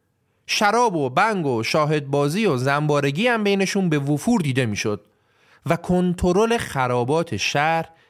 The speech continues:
و بیت اللطف یا همون خونه‌های عفاف هم دست این آدما بود. اما این رندان و خرابات نشینا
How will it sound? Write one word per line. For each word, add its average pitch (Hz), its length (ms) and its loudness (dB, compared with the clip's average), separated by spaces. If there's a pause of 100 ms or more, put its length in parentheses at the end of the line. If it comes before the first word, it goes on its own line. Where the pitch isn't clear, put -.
(160)
و 120 120 0
بیت 120 300 -2
اللطف 131 580 0
یا 113 300 0
همون 170 360 -2 (100)
خونه‌های 120 500 -2
عفاف 175 600 -2
هم 165 220 0 (300)
دست 170 220 0
این 156 140 2
آدما 104 340 -2
بود. - 220 -16 (1600)
اما 277 300 -2 (320)
این 208 320 0
رندان 123 540 2
و 113 60 -2
خرابات 113 600 -2
نشینا 117 640 -2